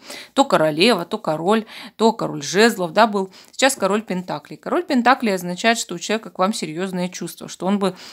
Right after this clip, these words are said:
а, вступил с вами в брак, э, какие-то основал бы серьёзные отношения, либо если вы уже в браке, ну, с удовольствием будет их продолжать, он заинтересован в вас как в женщине, как в человеке,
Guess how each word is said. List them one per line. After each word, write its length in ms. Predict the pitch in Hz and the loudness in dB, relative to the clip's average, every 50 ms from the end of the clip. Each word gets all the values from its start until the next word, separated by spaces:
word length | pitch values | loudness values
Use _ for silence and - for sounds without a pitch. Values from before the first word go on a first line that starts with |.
| - _ _ | -20 _ _
а, 640 | - - 170 165 160 160 165 160 156 156 151 147 - - | -4 -2 0 0 0 2 0 0 0 -2 -4 -6 -8 -10
вступил 360 | - - - 175 - 220 220 | -10 -10 -8 -2 0 0 0
с 100 | 208 - | 2 2
вами 260 | 180 175 160 160 160 | 2 2 2 2 -2
в 80 | 151 143 | -4 -2
брак, 420 | - 160 175 208 240 254 254 - - - - - - _ - | 2 6 8 8 8 6 4 0 -20 -20 -20 -20 -20 _ -16
э, 520 | - - - - - - - - 160 - - | -14 -14 -14 -14 -16 -16 -16 -16 -16 -14 -14
какие-то 560 | 151 - - 170 160 - - 147 147 151 156 | -14 -10 -8 -8 -6 -4 -4 -4 -2 -2 -4
основал 400 | 156 - - 180 175 175 165 160 | -4 -2 0 2 6 6 6 4
бы 100 | 147 160 | 4 -2
серьёзные 520 | - - 160 170 165 170 165 160 156 151 | -6 -4 -4 -2 -2 -2 -4 -4 -6 -8
отношения, 580 | 151 - - 160 160 - - 220 247 262 240 214 | -6 -6 -6 -6 -4 -2 0 2 4 4 4 4
либо 220 | 190 190 185 175 | 4 2 0 -2
если 180 | 185 185 - 202 | -2 -2 -2 -6
вы 140 | 180 175 185 | -4 -4 -4
уже 240 | 185 180 175 185 180 | -2 -2 0 -2 -2
в 80 | 156 | -2
браке, 400 | - 165 156 156 156 - - 147 _ - - - - - - | 0 0 0 0 0 -6 -14 -16 _ -18 -20 -20 -12 -6 -6
ну, 80 | 202 | -6
с 100 | - - | -4 -4
удовольствием 480 | 170 196 190 190 196 190 - 180 165 160 | -4 -2 2 2 0 0 0 -4 -4 -4
будет 200 | 175 170 175 - | -4 -4 -6 -8
их 100 | - - | -12 -6
продолжать, 800 | - 170 143 160 165 165 160 156 170 190 247 277 269 - 214 - | -6 -6 -4 -4 -6 -6 -4 0 4 6 6 4 4 0 -10 -12
он 180 | 170 165 156 156 | -14 -16 -16 -14
заинтересован 720 | - 175 160 160 - 165 160 - - 226 262 269 247 233 | -14 -14 -14 -14 -16 -16 -14 -10 -6 -2 -2 0 0 0
в 60 | 196 180 | -2 0
вас 200 | 180 190 185 185 | 0 0 0 0
как 200 | - - - - | -4 -10 -12 -10
в 60 | - | -6
женщине, 440 | - 196 220 254 247 - 226 208 202 | -2 0 0 0 0 0 0 0 -2
как 180 | - - 156 - | -2 -6 -12 -10
в 40 | - | -10
человеке, 680 | - - 160 160 160 156 185 233 254 254 254 233 226 | -8 -6 -6 -4 -2 2 2 2 2 2 -2 -4 -4